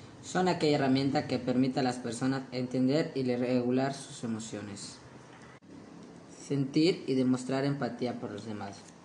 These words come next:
al igual que establecer y desarrollar relaciones positivas, tomar decisiones responsables y alcanzar sus metas y sueños. Te comento que existen cinco tipos de depresión.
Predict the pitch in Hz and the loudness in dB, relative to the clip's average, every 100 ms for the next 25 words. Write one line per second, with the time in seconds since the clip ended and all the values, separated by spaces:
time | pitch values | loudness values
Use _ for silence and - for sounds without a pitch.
0 | - - 143 165 160 139 139 131 117 113 | -20 -8 2 4 6 4 2 -4 -4 -2
1 | 113 - 135 143 120 117 110 110 113 123 | -2 0 4 4 4 0 -4 -4 -2 0
2 | 113 107 123 127 127 - 110 92 98 107 | 0 -2 0 0 -2 -6 -8 -8 -10 -12
3 | - - - - - - 117 117 113 107 | -14 -18 -20 -20 -20 -8 -2 0 0 -2
4 | 104 - 107 104 104 - 107 123 127 139 | -6 -6 -6 -6 -8 -10 -6 0 0 0
5 | - - - - 135 127 135 131 143 139 | -6 -14 -20 -6 -4 -2 -2 -2 -2 -2
6 | 127 131 135 156 127 120 117 101 101 - | 0 0 0 -2 -2 -6 -8 -10 -10 -14
7 | - - - - - - - - - - | -18 -20 -20 -20 -20 -20 -20 -20 -20 -20
8 | - - - - - - - - - 170 | -20 -20 -20 -20 -20 -20 -20 -10 0 4
9 | 190 190 180 196 160 127 - 143 143 139 | 4 4 4 4 4 0 0 0 2 0
10 | 143 143 135 127 127 120 110 117 113 117 | 2 2 2 2 -2 -4 -4 -4 -2 -2
11 | 113 - 123 156 151 | -2 -4 -2 0 0